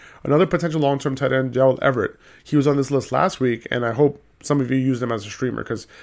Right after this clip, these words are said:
he had a high route participation before the bye, and it translated into him catching eight of eight targets this past week. He ran a route on eighty-five percent of dropbacks on Sunday, so continue to stream him if you need to.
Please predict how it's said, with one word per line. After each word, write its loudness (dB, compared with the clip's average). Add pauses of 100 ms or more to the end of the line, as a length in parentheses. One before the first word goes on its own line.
(120)
he 2
had 6
a 2
high 4
route 2
participation -6
before 0
the 2
bye, 0
and -2
it -2
translated -2
into -8
him -4 (300)
catching -2
eight 2
of 0
eight 0
targets 0
this -8
past -4
week. -10 (360)
He -2
ran 6
a 4
route 8
on 0
eighty-five 2
percent -4
of -4
dropbacks 0
on -4
Sunday, -2
so -4
continue -2
to 0
stream -4
him -4
if -6
you -6
need 0
to. 0